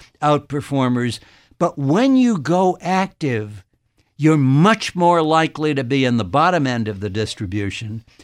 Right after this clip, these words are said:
And index investing isn't mediocre investing. It isn't average investing. It's actually above average investing.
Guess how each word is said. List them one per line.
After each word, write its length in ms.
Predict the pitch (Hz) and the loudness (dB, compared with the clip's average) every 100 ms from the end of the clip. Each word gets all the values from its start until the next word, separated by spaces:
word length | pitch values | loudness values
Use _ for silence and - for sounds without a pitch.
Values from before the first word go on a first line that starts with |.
| _ - | _ -4
And 240 | 147 143 | -4 -2
index 540 | 175 226 214 185 151 - | 0 0 2 2 0 -2
investing 800 | 147 127 147 147 - 147 143 143 | -2 0 -2 -2 -4 -4 -4 -2
isn't 400 | 165 214 214 151 | 0 0 -2 -4
mediocre 800 | 156 165 165 156 165 214 202 165 | -2 0 2 2 2 0 0 -2
investing. 600 | 147 127 135 127 156 156 | -2 -2 -4 -6 -6 -4
It 120 | 151 | -2
isn't 280 | 170 196 196 | -4 -4 -6
average 640 | 156 180 214 160 160 131 139 | -4 -2 -2 0 -4 -2 -2
investing. 720 | 123 127 127 - 143 135 135 - - 120 | -2 -2 -4 -4 -6 -6 -8 -14 -10 -2
It's 220 | 147 - | -2 0
actually 720 | 143 165 - 151 151 151 147 | -4 -2 -4 -4 -2 0 0
above 540 | 135 113 87 151 123 | -2 -2 2 2 2
average 500 | 113 107 98 90 78 | 0 -2 -4 -10 -8
investing. 600 | 120 90 95 87 - - | -8 -8 -10 -10 -14 -20